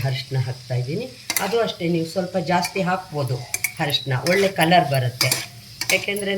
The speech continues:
ನಾನು ಕೆಂಪು ಮೆಣಸಿನ ಪುಡಿ ಏನೂ ಬಳಸ್ತಾ ಇಲ್ಲ ಇದಕ್ಕೆ. ನೋಡಿ, ಹೀಗಿದು ಒಂದು ಐದು ನಿಮಿಷ ಹೀಗೆ ಬೇಯಕ್ಕೆ ಬಿಟ್ಬಿಡೋಣ ಇದನ್ನು,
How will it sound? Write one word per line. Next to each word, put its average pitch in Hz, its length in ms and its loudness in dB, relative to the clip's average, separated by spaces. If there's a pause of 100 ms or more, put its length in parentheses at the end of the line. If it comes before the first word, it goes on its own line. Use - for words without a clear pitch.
ನಾನು 190 140 0 (120)
ಕೆಂಪು - 340 2
ಮೆಣಸಿನ 202 460 0
ಪುಡಿ 185 180 0 (120)
ಏನೂ 190 120 2 (120)
ಬಳಸ್ತಾ 160 460 2
ಇಲ್ಲ 123 120 0 (120)
ಇದಕ್ಕೆ. 120 300 -4 (1160)
ನೋಡಿ, 135 200 -2 (100)
ಹೀಗಿದು 135 360 -2 (440)
ಒಂದು 190 120 0 (100)
ಐದು 190 180 -2
ನಿಮಿಷ 190 160 -2 (160)
ಹೀಗೆ 170 260 2 (120)
ಬೇಯಕ್ಕೆ 156 400 -2
ಬಿಟ್ಬಿಡೋಣ 120 520 -4 (140)
ಇದನ್ನು, 120 280 -2